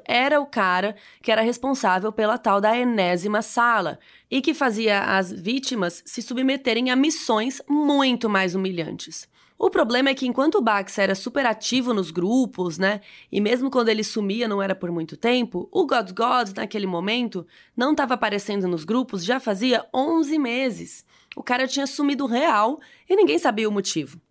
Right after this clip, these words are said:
Até que depois da prisão do Show, que era o Baxa, o Jay Won ouviu falar que o God God disse em uma sala do Telegram que queria falar com ele, depois que o Y Story fez a matéria lá sobre as salas.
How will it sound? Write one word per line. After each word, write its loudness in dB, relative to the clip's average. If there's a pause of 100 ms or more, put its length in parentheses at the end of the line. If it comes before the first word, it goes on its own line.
(140)
Até 0
que 0
depois 0
da 2
prisão 0
do -2
Show, 0
que -6
era -4
o -6
Baxa, 0 (300)
o 0
Jay 2
Won 2 (340)
ouviu 2
falar 0
que -6
o -4
God 0
God 2 (100)
disse 2
em 4
uma 4
sala 0
do -2
Telegram 0 (100)
que -6
queria 0
falar 0
com 4
ele, 2 (320)
depois 2
que -4
o 2
Y 4
Story 2
fez 2
a 4
matéria 2
lá 2
sobre -2
as 2
salas. -6